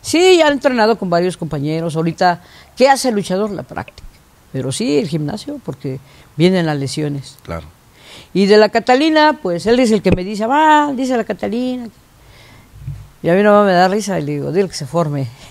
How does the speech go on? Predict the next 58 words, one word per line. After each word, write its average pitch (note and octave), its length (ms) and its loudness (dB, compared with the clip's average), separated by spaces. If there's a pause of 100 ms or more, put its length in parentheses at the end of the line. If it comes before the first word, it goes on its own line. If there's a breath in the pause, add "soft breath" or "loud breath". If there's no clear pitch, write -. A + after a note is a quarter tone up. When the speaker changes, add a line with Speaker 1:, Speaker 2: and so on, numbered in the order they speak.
Speaker 1:
<laughs> - 1160 -8
Speaker 2:
¿Le C3+ 80 2
gustaría C3+ 400 2
darle D#3 240 0
algún C#3 260 -2
consejo G#2+ 680 -2
de, A2 100 -2
"Mira, B2+ 320 0
haz A#2 160 -2
esto, A#2 500 0
puedes G#2+ 360 -4
hacer F#2 260 -8
Speaker 1:
¿A F#2+ 180 -2
Speaker 2:
esto"? F#3+ 60 -4
Speaker 1:
quién? G#3 400 2
Speaker 2:
A A2 140 0
la A#2 100 0
Catalina, A#2 420 -6
digo, E3+ 280 2
a B2+ 60 4
lo A#2+ 100 2
Speaker 1:
Pues - 100 6
la C#4+ 80 4
Speaker 2:
mejor A#3+ 140 0
Speaker 1:
Catalina D#4 320 2
Speaker 2:
como A#4 60 2
Speaker 1:
la A4+ 180 4
he G4 40 6
visto G4+ 240 2
luchar C#4 460 2
ahorita, C4+ 400 4
Speaker 2:
Ujú. A#3 80 4
Speaker 1:
este, F3 840 0 (140)
veo B3 300 4
luego A#3+ 200 6
ahí G#3+ 220 4
sus F#3+ 140 -4
videos. C#3 340 -4
Pues E3+ 140 -6
yo G#3+ 60 -2
casi G#3+ 220 2
no G3+ 120 2
veo F#3+ 120 0
videos, D3+ 360 -2
no E3+ 100 -4
veo. D#3 180 -2
Speaker 2:
Sí. D#3 100 -6 (120)
Speaker 1:
Yo G#3+ 100 4
nada A3+ 100 2
más G#3+ 140 0
anuncio G#3+ 340 -2
lo D#3 120 -4
que F3+ 100 -2
es F3+ 60 0
mi F3 100 -2
trabajo F3+ 600 -2
y, C#3 180 -6 (180)
Speaker 2:
Ajá. G#2 320 -4